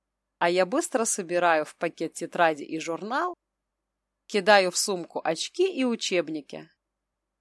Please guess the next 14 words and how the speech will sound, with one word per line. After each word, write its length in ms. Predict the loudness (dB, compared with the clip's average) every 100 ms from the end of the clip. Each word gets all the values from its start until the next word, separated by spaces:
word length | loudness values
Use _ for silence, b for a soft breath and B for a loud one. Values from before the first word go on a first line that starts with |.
| _ _ _ _ _ _ 2
«Вас 220 | 4 4
подвезти?» 680 | -2 -6 -4 -4 -2 -2 -4 _ _ _ _ _ _ _ _ _
И 60 | -10
зачем 500 | -4 -4 -2 -2 -2
он 140 | -2
так 180 | -2 -4
пристально 540 | -4 -6 -2 -2 -2
смотрит? 600 | -4 -4 0 0 -2 -10 -14 _ _ _ _ _ _
«Нет, 460 | -4 0 2 0 -2
э, 180 | -4 -4
спасибо, 680 | -4 4 6 6 0 0 0
я...» 480 | 2 4 4 2 -4 _ _ _ _ _ _ _ _ _
«Светлана 540 | -12 -8 4 6 8 4
Николаевна», 840 | 0 2 4 6 4 2 -4 -10